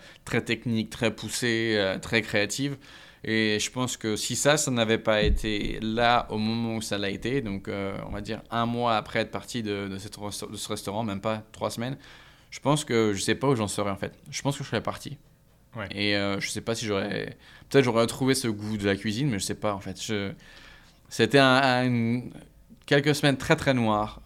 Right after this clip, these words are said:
Speaker 1: euh, donc je sais pas où j'en serais. Donc je suis assez content que ça s'est passé comme ça et que je sois resté et que, encore une fois, que mon mental m'ait aidé à, à, à pousser.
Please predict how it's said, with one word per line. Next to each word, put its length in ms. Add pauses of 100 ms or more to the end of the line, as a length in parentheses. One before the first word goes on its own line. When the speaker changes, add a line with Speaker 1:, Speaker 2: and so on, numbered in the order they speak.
Speaker 1:
euh, 260
donc 240
je 80
sais 160
pas 160
où 60
j'en 140
serais. 200
Donc 200
je 60
suis 140
assez 200
content 280
que 60
ça 60
s'est 120
passé 280
comme 120
ça 200
et 20
que 80
je 60
sois 180
resté 380
et 80
que, 120
encore 220
une 80
fois, 260 (600)
que 80
mon 160
mental 440
m'ait 220
aidé 240
à, 360
à, 440 (240)
à 100
pousser. 460